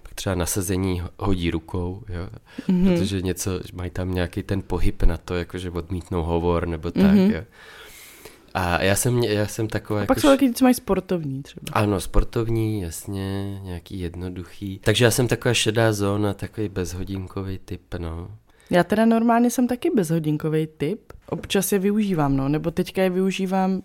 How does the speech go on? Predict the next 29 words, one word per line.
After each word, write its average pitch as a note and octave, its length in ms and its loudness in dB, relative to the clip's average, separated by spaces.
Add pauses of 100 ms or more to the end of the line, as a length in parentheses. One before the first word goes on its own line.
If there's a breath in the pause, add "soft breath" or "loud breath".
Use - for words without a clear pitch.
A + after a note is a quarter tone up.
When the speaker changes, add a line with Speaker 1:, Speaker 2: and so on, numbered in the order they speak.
Speaker 2:
když F3 220 -4
chodím F#3 320 0
běhat. C#3+ 340 -2 (440)
Ale D#3 420 6
tam D#3+ 180 2
mám D#3+ 180 4
zase D#3+ 240 -2
problém, D#3+ 480 2
že D#3 120 0
mi D#3 120 2
prostě D#3+ 380 -4
úplně D#3 300 0
nejede D#3 280 0
Spotify, B2+ 640 -6
no. C3 120 -6 (240)
<laughs> G3+ 80 -2 (1400 loud breath)
Když D#3+ 340 -2
nejsem D3 500 2
u D3 60 0
telefonu. C3 560 -2
Přestože A3+ 480 4
mám A3 320 6
ty A3+ 140 -2
skladby D#3 680 -2
stáhlé D3 580 -2 (100)
i C4+ 120 4
v C4+ 40 -20 (180)
Apple D#3+ 220 -8
Watch. D3+ 320 -4